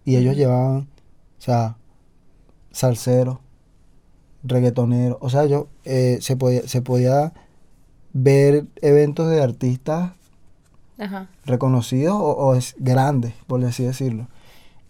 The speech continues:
Speaker 2: ¿Que
Speaker 1: Y
Speaker 2: surgió ahí, de ahí o siempre estuvo?
Speaker 1: siempre, siempre ha existido como esa parte de, de que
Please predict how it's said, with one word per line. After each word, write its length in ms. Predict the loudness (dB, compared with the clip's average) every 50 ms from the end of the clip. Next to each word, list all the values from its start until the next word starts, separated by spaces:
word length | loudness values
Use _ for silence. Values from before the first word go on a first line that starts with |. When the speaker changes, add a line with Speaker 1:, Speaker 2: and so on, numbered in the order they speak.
| _ 4
Speaker 2:
¿Que 120 | 6 8 8
Speaker 1:
Y 40 |
Speaker 2:
surgió 380 | 8 6 2 2 2 2 2 4
ahí, 220 | 2 2 0 -2 -2
de 80 | -2 -2
ahí 200 | -2 -2 -2 -4
o 80 | -4
siempre 260 | -4 -4 -6 -6 -6 -10
estuvo? 320 | -12 -10 -10 -10 -12 -14 -18 -20 -20 -20 -14 -14 -14 -10
Speaker 1:
siempre, 480 | -6 -2 2 2 2 4 6 6 4 4
siempre 280 | 4 2 2 2 2 0
ha 40 |
existido 420 | 0 -2 -6 -6 -4 0 2 4 4
como 160 | 4 2 0
esa 340 | 0 0 0 0 0 2 4
parte 300 | 4 4 4 4 2 2
de, 460 | 4 4 4 2 2 2 0 -2 -4 -8 -12 -12 -14 -16 -18 -14 -6
de 240 | -2 -2 0 -2 0
que 360 | 0 0 0 2 2 0 0